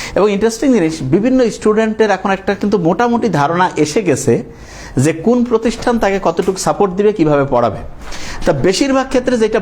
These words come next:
বড় ভুল করে স্টুডেন্টরা, সেটা আমরা বারবার প্রথমেই বলছি যে তুমি যদি লেকচার দেখে ভর্তি না হও, তাহলে তুমি যাবা, যে দেখবা যে খালি বই দাগায় দিচ্ছে এবং দাগায় দিতে দিতে তোমার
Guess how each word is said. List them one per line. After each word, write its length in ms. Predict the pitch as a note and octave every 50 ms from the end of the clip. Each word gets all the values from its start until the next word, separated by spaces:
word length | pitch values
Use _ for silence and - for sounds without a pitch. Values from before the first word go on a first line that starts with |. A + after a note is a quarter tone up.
| D3+ D3+
বড় 200 | G3+ G#3 A#3 C4
ভুল 180 | A3+ G3+ G3 E3+
করে 220 | E3 D3+ C#3+ C#3
স্টুডেন্টরা, 320 | C3+ - D3 C3+ D#3 A#3+
সেটা 240 | A#3 - F3+ E3+ G3+
আমরা 140 | F#3 F#3+ F#3+
বারবার 400 | D#3+ C#3 D#3 E3 E3+ F3+ G3+ G#3+ G3+
প্রথমেই 300 | - D#3 A#3 G#3+ G#3+ A3+
বলছি 420 | G3+ D#3+ D3 C#3 C3+ - F#3+ A#3 - - D#3+
যে 120 | D#3 D#3+
তুমি 180 | - F#3 F#3+ F#3
যদি 180 | F#3 F#3+ G#3
লেকচার 580 | F#3 D#3 D#3+ G3 G3 - - - A#3+ A#3 G3+ F#3+
দেখে 220 | G3+ F#3 - G#3+
ভর্তি 340 | F3 D#3 D3+ D3+ D3+ - F3
না 240 | D#3 C3+ C3 C3 C#3
হও, 220 | C#3 B2 G2 - - - - - - - - - -
তাহলে 200 | - D#3 F3+ F#3+
তুমি 220 | F#3+ G3 G3 G#3
যাবা, 360 | F3+ D#3 D#3+ D#3 E3 F#3+ A3+ A3
যে 220 | E3+ F3 F3+ F#3
দেখবা 260 | F3 F#3 F3 F3 F#3+
যে 100 | F3+ F#3+
খালি 260 | F3+ - - G3+ A3
বই 260 | G3+ D3+ D#3 F3 G3 F#3+
দাগায় 280 | F#3+ F#3 F#3 G3 G3+
দিচ্ছে 320 | F#3+ G3+ G3 - - B3+ E4+ - -
এবং 240 | F3+ F#3 F3 D3+ A#2+ A#2
দাগায় 400 | - D#3+ E3 F#3 F#3+ A3+ B3 B3+
দিতে 420 | B3+ G#3 G3+ A3+ A3 G#3+ - - G3
দিতে 360 | F#3+ F#3+ A#3 A3+ - C4 A#3+
তোমার 300 | A#3 G3+ G3 G#3 G3+ G3